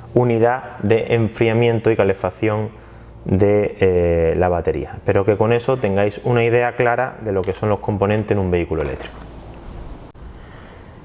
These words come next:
Bueno, ya estamos aquí en los bajos del vehículo y podemos ver, en primer lugar, tenemos aquí la parte, eh, inferior de lo que sería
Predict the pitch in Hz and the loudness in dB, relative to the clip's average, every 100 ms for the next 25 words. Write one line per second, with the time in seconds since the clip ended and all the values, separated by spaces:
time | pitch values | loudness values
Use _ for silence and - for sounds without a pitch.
0 | - - - - 107 92 104 113 135 127 | -20 -20 -6 2 4 6 4 4 2 2
1 | 120 120 104 113 117 139 143 139 156 170 | 2 2 2 0 0 2 2 2 2 2
2 | 151 175 - - - - - - - 120 | 2 2 -2 -18 -20 -18 -18 -18 -4 2
3 | 117 - - 104 104 113 104 82 85 - | 2 0 0 2 4 2 2 0 0 -2
4 | - - - - - - - 113 101 113 | -14 -20 -20 -20 -18 -12 0 2 4 4
5 | 123 131 139 131 151 170 - - - - | 4 4 4 2 0 -4 -10 -16 -20 -20
6 | - - - - - - - - 104 95 | -20 -18 -18 -16 -14 -14 -8 0 2 2
7 | 85 90 92 123 151 185 - - - - | 0 0 2 2 2 0 -6 -14 -14 -14
8 | - - 90 - 104 - 120 113 113 110 | -12 0 0 2 0 2 2 4 4 0
9 | - 98 95 92 87 87 - 107 95 - | 2 4 4 4 4 2 0 0 2 2
10 | 95 104 123 143 101 95 95 95 - 92 | 4 4 2 0 -2 0 2 0 0 2
11 | 101 110 113 | 2 2 -2